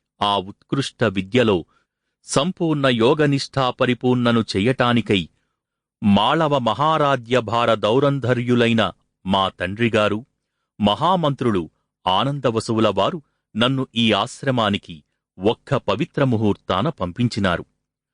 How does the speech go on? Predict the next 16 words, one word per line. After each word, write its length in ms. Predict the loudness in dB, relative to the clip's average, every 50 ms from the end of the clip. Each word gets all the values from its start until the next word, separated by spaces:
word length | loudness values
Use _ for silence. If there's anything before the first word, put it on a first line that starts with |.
| _ _ _ _
మా 240 | -4 -2 -2 -2 -2
కుటుంబమంతా 800 | -4 -8 -16 -12 -10 -8 -2 -2 0 0 0 -2 -2 -4 -4 -4
వచ్చి 400 | -4 -6 -8 -8 -8 -6 -6 -6 -10 _ _ _ _ _ _ -6
మా 280 | -2 0 2 2 2
నాయనగారు 680 | 0 0 0 0 0 0 -2 -2 0 0 0 0 0 -2 -2 _
ఇదివరకే 540 | -6 -4 0 0 2 0 0 0 0 0 2
నిర్మించిన 680 | 2 0 -2 0 0 -2 -2 0 0 0 0 0 -2 -6 _ _ _ _ _ -14
గుహా 460 | -10 -2 0 0 2 2 0 0 0
చైత్యాన్ని 880 | -2 -4 -4 -4 -4 -4 -4 -6 _ -2 0 0 2 2 0 0 -2 -4 _ _ -2
అలంకరింపించ 920 | 0 0 0 -2 -2 -2 -2 -2 -2 -4 -2 -2 -2 -2 -2 0 -2 -2 -2 _
ఆజ్ఞ 280 | -4 -4 -4 -2 -2 -2
ఇచ్చినారు. 580 | -2 -2 -2 -4 -8 -6 -4 -2 -2 -2 -4 -8 _ _ _ _ _ _ _ _ _ _ _ _ _ _ _
అలంకారాది 720 | -2 -2 0 -2 -4 -4 -2 -2 0 0 0 0 -2 -4 -6
కాలాన్ని 680 | -8 -4 -4 -2 0 0 0 -2 -2 -2 -2 -2 -2
పూర్తికాగానే 1040 | -2 -4 _ -8 -8 -6 _ -6 -2 -2 -2 0 0 -2 -2 -2 -2 -2 -4 -4 -8 -14 _ _ _ _ _ _ _ -4
మహోత్సవంతో 1040 | -2 -2 -2 -2 -2 -4 -4 -6 -6 -4 -2 0 0 0 0 0 0 0 0 0